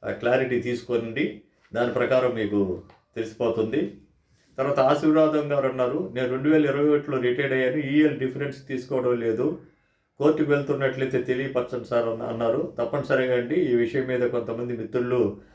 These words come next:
ఆ, లాయర్ను, అడ్వకేట్ని కూడా కలుస్తున్నారు, అవి కలిసి అది ఓకే అయిన తర్వాత నేను మీకు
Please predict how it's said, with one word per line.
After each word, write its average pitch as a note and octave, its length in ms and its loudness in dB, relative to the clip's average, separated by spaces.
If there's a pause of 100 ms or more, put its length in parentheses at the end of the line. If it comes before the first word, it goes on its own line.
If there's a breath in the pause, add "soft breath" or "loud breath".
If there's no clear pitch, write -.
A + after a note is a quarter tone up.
(260 loud breath)
ఆ, G#2 60 -2
లాయర్ను, A#2+ 460 4
అడ్వకేట్ని B2 560 0
కూడా A#2+ 260 2
కలుస్తున్నారు, A#2 840 -2 (100)
అవి A2 220 -2
కలిసి A#2 420 -2
అది A2 500 0
ఓకే A#2 220 -2
అయిన A#2 160 0
తర్వాత A2 340 0
నేను A2 260 -2
మీకు G2+ 460 0